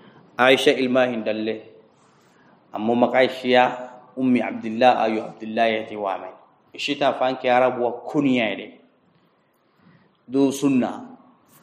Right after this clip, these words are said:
Wati ne ilma hindalini, maka ilmani tinu fuwa sunna. Kurba makalan de infune,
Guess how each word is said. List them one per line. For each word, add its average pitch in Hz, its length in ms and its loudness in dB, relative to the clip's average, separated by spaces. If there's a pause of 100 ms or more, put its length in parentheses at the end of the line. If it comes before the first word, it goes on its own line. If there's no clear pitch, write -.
(220)
Wati 107 260 -2
ne 123 160 2
ilma 127 320 2
hindalini, 127 480 -4 (800)
maka 123 320 4
ilmani 123 400 2
tinu 113 240 -6
fuwa 101 480 -8
sunna. 107 480 -12 (880)
Kurba 107 200 -8
makalan 127 480 2
de 135 120 6
infune, 135 680 -2